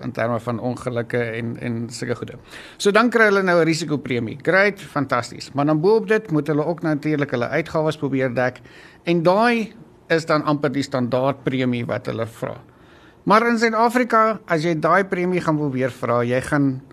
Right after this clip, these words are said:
omtrent geen besigheid kan kry nie. Jy gaan nie nuwe polisse kan kry nie, omdat ons in hierdie kompetisie is en omdat ons baie sterk firmas het. So hulle jaag dan pryse af om, om te begin. Net om nuwe polisse op te kry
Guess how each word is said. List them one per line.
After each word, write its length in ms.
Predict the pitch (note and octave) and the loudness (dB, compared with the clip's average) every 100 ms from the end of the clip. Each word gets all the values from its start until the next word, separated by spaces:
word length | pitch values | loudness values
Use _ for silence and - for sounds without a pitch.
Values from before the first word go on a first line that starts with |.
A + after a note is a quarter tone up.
| - | -10
omtrent 360 | D3 C#3 D#3 C#3+ | -8 -2 0 0
geen 300 | - D#3+ D3 | 0 0 0
besigheid 460 | B2+ B2 A#2 A2 | 0 -2 -4 -6
kan 180 | - - | -6 -10
kry 220 | - A#2 | -8 -8
nie. 140 | A#2 C3 | -6 -4
Jy 80 | B2+ | -2
gaan 180 | - E3+ | 0 0
nie 100 | F#3+ | 0
nuwe 220 | F3 E3+ | 0 0
polisse 420 | D#3 D3 C#3+ C#3 | 0 0 0 -2
kan 200 | C3 B2+ | -4 -4
kry 200 | B2 B2 | -2 -4
nie, 140 | A#2+ A#2+ | -4 -4
omdat 400 | F3 G3 G3 F#3+ | -2 0 0 0
ons 320 | D3+ D3 C3+ - - - - - | 0 0 -2 -12 -20 -20 -20 -4
in 140 | D#3+ D#3 | 0 2
hierdie 280 | D3 C#3 | 2 0
kompetisie 640 | C#3 C3+ C#3+ - E3 - D3+ | -2 -2 -2 -2 -2 0 -2
is 220 | C#3+ C3+ | -2 -4
en 80 | C3 | -2
omdat 280 | C#3 D#3+ D3+ | 0 0 0
ons 140 | C#3+ B2 | -2 -2
baie 360 | B2 C3 C#3 | 0 2 2
sterk 380 | C3+ - B2+ B2 | 0 0 0 -2
firmas 480 | - B2+ B2+ A#2+ A#2 | -4 -2 0 -2 -4
het. 180 | G#2+ G#2 | -8 -6
So 140 | - C#3 C3+ - | -2 0 0 0
hulle 260 | D#3 G3 F3 | 0 0 0
jaag 340 | C3+ D3+ D#3 | 2 2 0
dan 280 | D#3+ D3+ C#3 - - _ - - | 0 -2 -2 -8 -20 _ -20 -8
pryse 380 | - F3 F3 D#3+ D#3 | 0 2 2 -2 -2
af 440 | E3+ D#3 C#3+ - - _ _ - | 0 0 -2 -14 -20 _ _ -4
om, 200 | D3 B2+ | -2 -2
om 120 | C3 | -4
te 100 | A#2 | -4
begin. 420 | B2+ - - C#3 B2+ - - - - - | -4 -2 -4 -4 -10 -20 -20 -20 -20 -2
Net 220 | D#3 F#3 | 0 0
om 220 | F3+ E3+ | 0 2
nuwe 220 | D3 D3+ | 2 0
polisse 480 | D#3 D3+ D3 C#3 C#3 | -2 -2 0 0 -2
op 140 | B2+ B2 | -6 -6
te 100 | B2 | -6
kry 400 | B2+ B2 A#2 | -2 0 0